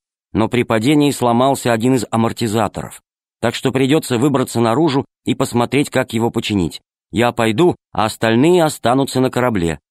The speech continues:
«Ничего подобного», — сказал я. «Ты, Полосков,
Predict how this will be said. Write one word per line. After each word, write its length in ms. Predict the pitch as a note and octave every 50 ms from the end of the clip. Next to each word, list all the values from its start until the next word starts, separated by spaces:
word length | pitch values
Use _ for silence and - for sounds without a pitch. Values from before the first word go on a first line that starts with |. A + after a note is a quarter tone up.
| _ _ _ _ _ -
«Ничего 640 | D#2+ F2+ G2+ A2 A2+ G#2 - - B2+ B2 A#2+ A#2+
подобного», — 540 | - C3+ C3+ C3 A#2 G#2+ F#2+ F#2 G2+ G#2 G#2 G#2
сказал 360 | - - G#2+ F#2+ G#2 G2 G2
я. 200 | G#2 G2+ F#2+ F2 _ _ _ _ _ _ _ _ -
«Ты, 160 | C#3 D#3 F3+
Полосков, 600 | F3+ D3+ C#3+ C3+ B2 - - - G#2+ F2+ -